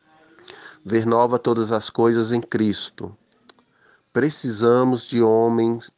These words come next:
como Simeão e mulheres como Ana, da tribo dos que estão reconciliados com sua própria vida. Pessoas como uma,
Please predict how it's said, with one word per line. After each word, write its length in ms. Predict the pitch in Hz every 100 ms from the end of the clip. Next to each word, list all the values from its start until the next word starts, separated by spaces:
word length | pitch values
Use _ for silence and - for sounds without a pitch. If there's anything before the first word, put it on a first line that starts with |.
| _ - - _
como 500 | - 113 113 113 113
Simeão 800 | - 120 110 101 101 113 131 -
e 60 | 143
mulheres 600 | 165 147 110 104 104 110 - _ -
como 320 | 110 107 104
Ana, 400 | 95 92 92 90 _ _ _ _ _ _ _ _
da 220 | - 101
tribo 720 | 101 - 107 113 120 110 120 -
dos 260 | 110 110
que 160 | - 117
estão 720 | 120 - - 117 113 117 120 - _
reconciliados 1300 | - 131 131 - 123 - 113 110 101 104 104 101 107 -
com 180 | -
sua 260 | 104 - 104
própria 460 | - 101 98 113 92
vida. 420 | 92 92 85 90 _ _ _ _ - - _
Pessoas 720 | 104 101 - 131 127 127 107 104
como 460 | - 113 113 120 -
uma, 340 | 123 123 120